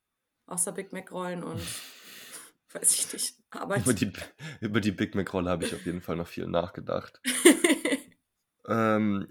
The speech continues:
Speaker 2: ich bin froh, dass ich's geschafft hab, zur Uni zu gehen, weil wenn's einem nicht so gut geht, ist es immer irgendwie ein Krampf, das hinzukriegen. Und, äh, ich war gestern einfach von zehn Uhr bis sechzehn Uhr in der Uni. Das ist freitags immer so, dass ich halt drei Seminare hab.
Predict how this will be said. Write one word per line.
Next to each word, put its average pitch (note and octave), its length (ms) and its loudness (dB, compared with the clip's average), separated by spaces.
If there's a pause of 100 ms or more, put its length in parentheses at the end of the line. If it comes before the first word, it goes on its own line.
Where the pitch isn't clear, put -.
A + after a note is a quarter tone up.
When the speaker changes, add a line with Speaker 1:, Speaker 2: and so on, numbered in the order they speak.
Speaker 2:
ich G#2+ 180 -4
bin B2+ 240 2
froh, C#3 300 2
dass B2 180 2
ich's A#2+ 160 -6
geschafft - 460 -6
hab, A#2+ 120 -4
zur F#2+ 200 -4
Uni C3+ 220 0
zu - 200 -12
gehen, G#2+ 680 -2
weil E2+ 480 2
wenn's G2 200 0
einem G2 200 -4
nicht G2+ 120 -4
so G2 120 -8
gut G2 160 -8
geht, - 180 -6
ist - 160 -8
es F#2 120 -10
immer F2+ 200 -4
irgendwie F2+ 220 -2
ein F2+ 80 -4
Krampf, G#2 360 0
das - 140 -16
hinzukriegen. A#2 800 -6 (840)
Und, G2 480 0
äh, F#2 160 4
ich F#2+ 160 -2
war F#2+ 80 4
gestern F#2 360 0
einfach F#2+ 300 -2
von G2+ 180 -6
zehn A2 220 -2
Uhr G#2 100 0
bis F#2+ 140 -6
sechzehn A2 380 -4
Uhr G#2+ 80 0
in G#2+ 80 0
der G2+ 80 0
Uni. A2+ 240 0
Das G2+ 180 -4
ist - 220 -10
freitags - 380 -6
immer F#2+ 180 -2
so, G2 100 0
dass F#2+ 100 2
ich - 80 -8
halt F#2 160 -6
drei F#2 140 2
Seminare F#2+ 560 0
hab. B2 240 -6